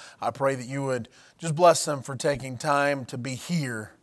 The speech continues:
Father, and to spend time with your people, Father, and around the Word of God and trying to give you some worship and praise this evening.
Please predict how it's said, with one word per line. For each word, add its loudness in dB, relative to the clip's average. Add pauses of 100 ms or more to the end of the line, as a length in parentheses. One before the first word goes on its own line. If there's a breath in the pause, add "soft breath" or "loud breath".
(400 soft breath)
Father, 4
and -4
to -8
spend -2
time -2
with -8
your -4
people, -4
Father, 4
and -4
around 2
the -2
Word 0
of 0
God 8
and -6
trying -4
to -6
give -6
you -8
some -8
worship -6
and -12
praise -4
this -4
evening. -12